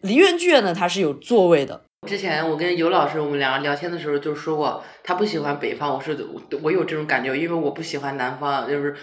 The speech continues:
Speaker 2: 我们彼此不喜欢彼此的这种生活环境和天气，所以导致我对南方一直以来没有什么向往，<laughs> 导致我现在听你讲的时候，我就会，哦，嗯，其实内心当中就没有一些画面啊，或者一些东西，导致我没有办法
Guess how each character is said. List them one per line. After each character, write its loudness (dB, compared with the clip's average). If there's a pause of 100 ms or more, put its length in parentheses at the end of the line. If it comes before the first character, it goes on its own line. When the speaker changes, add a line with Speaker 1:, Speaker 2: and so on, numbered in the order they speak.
(100)
Speaker 2:
我 -6
们 -2
彼 0
此 -4
不 -4
喜 -2
欢 -4
彼 -2
此 -8
的 -2
这 -2
种 -4
生 -6
活 0
环 0
境 -2
和 -4
天 -6
气， -4 (220)
所 0
以 2
导 2
致 0
我 2
对 0
南 -2
方 -2
一 -4
直 -6
以 0
来 0
没 -4
有 0
什 -6
么 -8
向 -2
往， -2
<laughs> -
导 2
致 0
我 2
现 -2
在 0 (300)
听 2
你 2
讲 0
的 -2
时 -2
候， 2
我 2
就 -2
会， -2 (100)
哦， -8
嗯， -8 (420)
其 -4
实 -2
内 2
心 -2
当 2
中 -2
就 -2
没 0
有 0
一 -2
些 -4
画 2
面 0
啊， 2
或 -2
者 0
一 -6
些 -6
东 -10
西， -14 (240)
导 0
致 -2
我 2
没 -2
有 -2
办 2
法 0